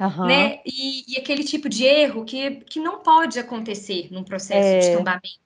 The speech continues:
Speaker 2: né, assim, porque cê sabe, né, amiga, o processo, ele tem que ter todo aquele rigor, né, um passo a
Speaker 1: Uhum.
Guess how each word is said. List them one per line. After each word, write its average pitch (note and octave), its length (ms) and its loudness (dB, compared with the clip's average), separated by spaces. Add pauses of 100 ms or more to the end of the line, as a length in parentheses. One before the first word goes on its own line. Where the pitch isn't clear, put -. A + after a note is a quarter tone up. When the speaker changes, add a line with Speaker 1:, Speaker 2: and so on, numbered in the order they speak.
(180)
Speaker 2:
né, D4+ 200 2
assim, A#3+ 280 -6
porque C4+ 480 -2 (340)
cê C#4 200 2
sabe, G#3 400 0
né, B3+ 100 -2
amiga, G#3+ 360 -4
o G#3+ 40 -6
processo, A#3+ 460 -6
ele B3+ 100 -4
tem C#4+ 120 -4
que D4 60 -10
ter D4+ 200 -2
todo D4+ 200 0
aquele E4 280 0
rigor, C4 720 2
né, C#4 200 -4
um C4 120 -6
passo C4 340 -4
a C#4 60 -4
Speaker 1:
Uhum. G3 100 -10